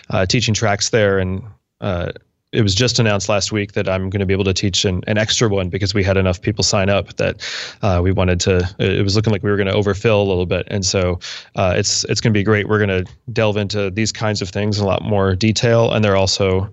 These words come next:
some other great tracks for instructional designers and faculty and, and even students.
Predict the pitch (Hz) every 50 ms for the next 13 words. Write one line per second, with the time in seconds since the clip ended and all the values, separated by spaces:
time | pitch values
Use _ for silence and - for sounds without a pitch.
0 | - - - - 107 95 92 98 92 90 87 87 - - 104 90 - - 98 92
1 | 90 - - - - - 95 92 92 90 92 - - 98 - - 107 98 92 85
2 | 95 92 90 90 90 87 87 87 76 - - 90 90 87 87 87 - 95 92 -
3 | - 92 90 90 90 87 87 85 87 - - - 92 90 90 87 - - - 95
4 | 90 87 85 - - -